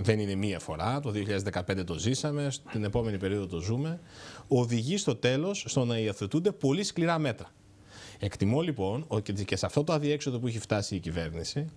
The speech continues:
θα φτάσει δυστυχώς σε ένα σημείο να δεχθεί τα πάντα,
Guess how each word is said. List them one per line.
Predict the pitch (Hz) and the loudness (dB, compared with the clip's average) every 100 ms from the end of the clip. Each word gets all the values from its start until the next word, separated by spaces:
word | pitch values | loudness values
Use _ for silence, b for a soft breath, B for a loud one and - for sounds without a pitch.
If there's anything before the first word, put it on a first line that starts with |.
| B B B B | B B B B
θα | 113 | -2
φτάσει | - 139 151 147 | 2 0 2 0
δυστυχώς | 117 110 - - 123 135 | 0 0 -4 0 0 0
σε | |
ένα | 151 | -2
σημείο | 135 101 107 147 | -2 -2 0 0
να | 131 | 0
δεχθεί | 98 - 139 | -4 0 0
τα | 117 | 0
πάντα, | 82 82 82 123 | -2 -4 -2 -4